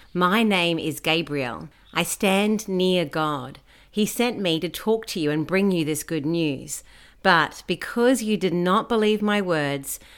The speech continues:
you will not be able to talk until the day this happens.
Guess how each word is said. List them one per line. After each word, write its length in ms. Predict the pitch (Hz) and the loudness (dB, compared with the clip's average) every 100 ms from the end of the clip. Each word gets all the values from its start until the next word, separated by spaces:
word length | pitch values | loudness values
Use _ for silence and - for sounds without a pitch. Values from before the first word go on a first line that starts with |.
| - _ | -20 _
you 160 | 185 | 0
will 100 | 185 | 2
not 300 | 185 190 190 | 4 4 2
be 120 | 226 214 | 2 2
able 200 | 185 175 | 2 -2
to 140 | 196 | -6
talk 340 | - 165 143 | -4 -4 -2
until 300 | 160 151 160 | -4 -6 -4
the 80 | 143 | -4
day 320 | 147 147 147 | -4 -4 -4
this 220 | 147 151 - | -4 -6 -6
happens. 640 | 151 139 139 - 151 | -8 -6 -10 -10 -12